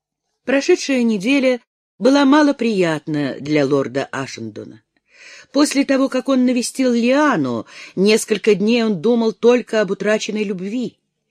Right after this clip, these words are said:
Его преследовал вкус её губ, зелёные глаза её рождали грёзы. И как много лет назад он начал проклинать судьбу, что ополчилась на него, лишила его единственной возможности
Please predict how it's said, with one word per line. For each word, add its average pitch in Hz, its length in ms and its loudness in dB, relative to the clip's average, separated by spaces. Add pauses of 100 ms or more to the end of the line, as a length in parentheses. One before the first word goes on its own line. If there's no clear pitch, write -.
(380)
Его 214 240 4
преследовал 240 680 0
вкус 233 440 -6
её 214 180 2
губ, 196 380 -4 (520)
зелёные 226 520 2
глаза 180 480 2
её 170 420 0 (220)
рождали 135 520 0
грёзы. 135 640 -4 (640)
И 233 120 0
как 254 220 -2
много 262 340 4
лет 233 220 0
назад 220 480 0
он 220 180 0
начал 254 360 -2
проклинать 254 540 -4
судьбу, 254 540 -2
что - 260 -4
ополчилась 127 800 -4
на 117 80 -6
него, 113 460 -2 (300)
лишила 247 540 0
его 226 220 2
единственной 254 680 0
возможности 214 1000 -2